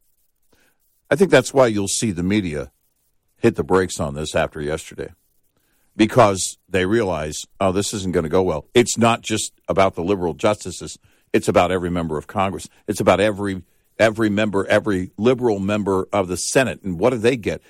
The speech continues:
And how often do they, are they wine and dined, you know, at somebody else's expense? How often does that happen?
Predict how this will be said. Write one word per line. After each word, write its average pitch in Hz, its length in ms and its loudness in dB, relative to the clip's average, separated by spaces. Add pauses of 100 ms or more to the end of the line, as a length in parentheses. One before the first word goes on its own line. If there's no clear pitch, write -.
And 92 380 -2 (300)
how 131 240 6
often 120 300 -2
do 101 100 -2
they, 113 320 0 (400)
are 107 100 6
they 123 200 4
wine 110 520 0
and 101 180 -2
dined, 107 540 2 (560)
you 117 100 2
know, 104 220 2
at 104 180 2
somebody 117 380 2
else's 104 380 -2
expense? - 760 0 (580)
How 123 200 6
often 117 340 0
does 104 220 -2
that 120 180 2
happen? 95 480 -4